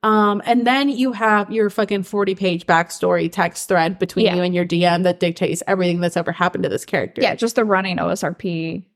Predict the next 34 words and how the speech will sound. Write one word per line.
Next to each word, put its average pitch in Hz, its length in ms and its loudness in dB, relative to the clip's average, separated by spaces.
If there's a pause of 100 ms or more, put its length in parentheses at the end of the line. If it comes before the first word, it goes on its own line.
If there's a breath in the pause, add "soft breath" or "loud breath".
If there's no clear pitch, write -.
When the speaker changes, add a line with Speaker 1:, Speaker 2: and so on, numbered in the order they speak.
(140)
Speaker 1:
The 277 80 4
Speaker 2:
thread. 220 180 4
Speaker 1:
running 247 300 2
O 240 140 2
S 220 160 0
R 208 100 2
P 185 540 -6 (480 soft breath)
of 196 160 0
it 190 80 2
all. 165 600 -4 (120)
And, 190 580 0
like, 190 220 -2
you've 202 200 -4
gotta 226 280 2
have 202 400 0
your, 190 180 -2
your 185 260 -4
three, 165 600 -8
your 190 140 -4
three 185 220 -4
pillars - 600 -4 (140)
of, 190 480 0
of 190 240 -6
the 190 120 0
character 208 340 -2
creation. 247 480 -2
Speaker 2:
The 233 40 2
legs 208 300 0
of 202 120 -4
the 220 100 -6
stool. 208 480 -6
Speaker 1:
Yeah. 247 320 4
<laughs> 320 100 6 (3000 loud breath)
Um, 214 840 0